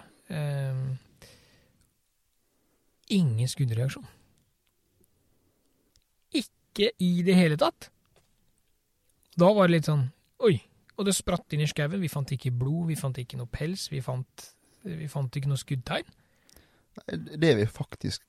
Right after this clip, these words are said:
Speaker 2: måtte gå på der, det var jo
Speaker 1: Ja.
Speaker 2: egentlig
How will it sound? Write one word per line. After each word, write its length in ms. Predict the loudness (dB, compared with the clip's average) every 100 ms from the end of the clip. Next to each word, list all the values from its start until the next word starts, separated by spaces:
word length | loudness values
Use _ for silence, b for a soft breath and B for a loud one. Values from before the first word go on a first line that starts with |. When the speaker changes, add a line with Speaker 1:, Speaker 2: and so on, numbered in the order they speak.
| _ -4
Speaker 2:
måtte 240 | -4 -2
gå 140 | -2 -2
på 200 | -2 -2
der, 220 | 0 -2 -6 _ _ _ b b b b
det 180 | 0 0
var 80 |
jo 140 | 2 -2 -2
Speaker 1:
Ja. 0 | 0
Speaker 2:
egentlig 300 | 2 2 -2